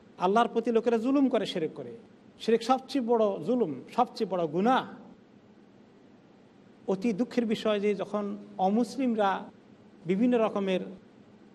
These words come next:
কিছুর কাছে মাথা নত করে, কুর্নিশ করে, পূজা করে, আমরা তখন সেটা পরিষ্কার বুঝি এটা শিরক। কিন্তু যখন মুসলিম, তথাকথিত মুসলিমরা শিরকের বিভিন্ন কর্মকাণ্ডে লিপ্ত থাকে,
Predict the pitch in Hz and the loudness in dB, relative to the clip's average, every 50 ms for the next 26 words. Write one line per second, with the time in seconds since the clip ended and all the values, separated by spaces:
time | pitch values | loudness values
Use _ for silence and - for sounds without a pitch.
0 | - - - 180 175 220 202 190 202 175 151 185 165 160 165 165 175 175 170 160 | -10 -4 -4 -2 0 0 0 0 0 -2 -2 0 -2 -2 -2 -2 -2 -4 -4 -4
1 | 170 175 151 175 165 160 156 156 160 170 165 165 165 165 160 - - - 156 151 | -4 -4 -4 -2 -2 -2 -2 -2 -2 -4 -2 -2 -2 -2 -4 -6 -6 -6 -4 -4
2 | 151 147 147 - - - - - - - - 175 170 156 175 160 143 - 151 147 | -4 -4 -6 -8 -14 -20 -20 -20 -20 -10 -4 -2 0 2 2 2 2 0 -2 -4
3 | 143 147 143 - - - - - - - - - - - - - - - 233 233 | -4 -4 -6 -8 -12 -16 -20 -20 -20 -20 -20 -20 -20 -20 -20 -10 -6 -4 0 0
4 | 233 220 226 220 214 220 214 208 196 - 208 190 196 196 190 196 208 214 220 - | 0 0 0 -2 -2 -4 -6 -6 -6 -6 -4 -2 -2 -2 -2 -2 -4 -4 -4 -2
5 | - 208 185 170 175 165 185 180 185 175 160 - - 165 - - - - - - | -2 -2 -2 -2 -2 -2 -2 -2 -4 -4 -6 -6 -6 -6 -6 -8 -12 -20 -20 -20
6 | - - - - - - - - - - - 180 185 185 185 220 214 196 196 - | -20 -20 -20 -20 -20 -20 -20 -20 -20 -8 -2 -2 0 0 0 -2 -4 -4 -4 -8
7 | - - - - - - 180 180 - 214 214 190 180 185 202 202 - - 254 269 | -14 -18 -20 -20 -8 -4 -4 -2 0 0 0 0 2 0 0 -2 -4 -4 -2 0
8 | 254 233 - 214 208 202 196 233 226 262 254 254 247 226 247 226 220 - - - | 0 0 0 -2 -2 0 -2 -2 0 0 0 0 0 0 0 0 0 0 -2 -2
9 | 226 202 175 151 151 - - - - - - - - - - - - - - - | -2 -2 -2 -2 -4 -6 -8 -12 -18 -20 -20 -20 -20 -20 -20 -20 -20 -20 -20 -20
10 | - - - 220 220 214 226 214 196 202 214 226 247 240 240 - 233 220 202 202 | -4 0 2 2 4 4 2 2 2 2 2 2 2 0 0 2 0 0 0 0
11 | 190 208 196 190 185 180 202 190 - 196 - - 165 - 156 139 | 0 -2 0 0 0 -2 -2 -4 -4 -4 -4 -4 -6 -6 -6 -6